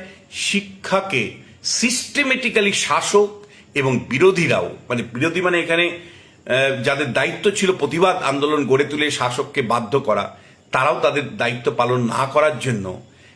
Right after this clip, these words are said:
সিস্টেমেটিক্যালি এখানে শিক্ষাকে ধ্বংস করা হচ্ছে। শাসক যে খেলায় নেমেছে, যে ষড়যন্ত্রে নেমেছে, সেখানে যুক্তিবাদী শিক্ষিত মানুষকে রাখতে চাইছে না। আহ, শুভময় মৈত্রের ভাষায়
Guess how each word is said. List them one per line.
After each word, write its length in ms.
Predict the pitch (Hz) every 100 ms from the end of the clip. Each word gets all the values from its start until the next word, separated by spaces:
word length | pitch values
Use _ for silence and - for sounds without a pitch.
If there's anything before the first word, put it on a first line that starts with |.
| -
সিস্টেমেটিক্যালি 1120 | - 226 226 - 247 233 220 190 175 165 143
এখানে 280 | 131 139 147
শিক্ষাকে 540 | 139 127 135 120 139
ধ্বংস 540 | 127 - - 117 117
করা 240 | 131 117 110
হচ্ছে। 400 | 101 101 - - - - - - - - -
শাসক 580 | - 165 170 208 - 131
যে 200 | 120 170
খেলায় 420 | 147 139 170 156
নেমেছে, 480 | 143 170 190 - 98
যে 180 | 120
ষড়যন্ত্রে 600 | 135 135 143 160 185 185
নেমেছে, 560 | 185 156 139 - 110 - - - - -
সেখানে 440 | - 160 165 156
যুক্তিবাদী 800 | - 190 - - 208 196 202 202 - - -
শিক্ষিত 600 | - - 247 247 - - 202 180 - - - -
মানুষকে 520 | 113 120 156 180 -
রাখতে 340 | 135 123 123 123
চাইছে 380 | 120 110 -
না। 100 | 104
আহ, 1400 | 101 - - - - _ _ _ - 127 127 123 113 123 120
শুভময় 460 | 120 170 185 196
মৈত্রের 400 | 185 175 - 170
ভাষায় 480 | 127 127 127 131 113